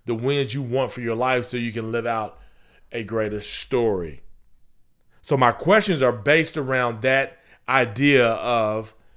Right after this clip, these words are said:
defining your win, helping people define their win. What is that win that you want for your life? And then there's the discovering the right things.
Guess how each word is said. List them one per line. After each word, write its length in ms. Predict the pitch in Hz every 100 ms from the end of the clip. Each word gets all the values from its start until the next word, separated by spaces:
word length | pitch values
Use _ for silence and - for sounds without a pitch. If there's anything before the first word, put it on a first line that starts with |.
| _ _ _ _ _ _ 110
defining 680 | 113 - 123 127 143 160 175
your 140 | 180
win, 480 | 170 147 123 127 151 - _
helping 260 | 117 123 135
people 240 | 139 139
define 460 | 139 131 131 123 139
their 120 | 160
win. 500 | 139 139 120 113 131 - _ -
What 200 | 120 123
is 180 | 131
that 200 | 127 139
win 380 | 139 139 147 139
that 180 | 123 -
you 60 | 123
want 240 | 117 110
for 80 | 127
your 160 | 131
life? 420 | 151 120 113 127 - _ - - -
And 160 | 147 135
then 200 | 151 170
there's 180 | 147 113
the 100 | 131
discovering 1120 | 123 117 - 156 156 156 147 139 123 123 117 - _ _ _ _ _ _ _ _ _ -
the 180 | 135
right 500 | 139 123 127 123 104 -
things. 680 | 135 123 107 98 85 -